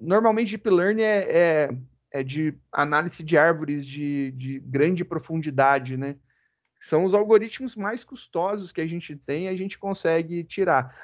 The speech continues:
A ideia da inteligência artificial é seguir um esquema heurístico, né?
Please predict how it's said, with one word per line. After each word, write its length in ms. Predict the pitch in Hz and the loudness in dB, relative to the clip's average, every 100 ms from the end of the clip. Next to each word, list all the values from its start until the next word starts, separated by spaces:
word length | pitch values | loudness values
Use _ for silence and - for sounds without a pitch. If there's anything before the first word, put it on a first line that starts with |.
| - | -2
A 140 | - | 0
ideia 320 | 214 190 233 254 | 2 6 6 6
da 140 | 214 | 4
inteligência 760 | 202 190 180 180 160 170 - | 2 -2 -4 -4 -2 -4 -2
artificial 840 | 147 - 135 131 - 135 175 165 120 _ _ _ | -6 -6 -10 -8 0 2 4 2 -2 _ _ _
é 120 | 143 | -2
seguir 840 | 143 - 175 139 143 170 190 190 | 0 -6 -10 -12 -10 -6 -2 0
um 160 | 190 185 | 2 0
esquema 600 | 175 - 170 180 185 185 | -2 -4 -2 2 4 8
heurístico, 920 | 185 180 143 160 151 - 127 - 131 | 8 8 4 -2 -6 -8 -14 -10 -4
né? 240 | 131 139 | -2 -2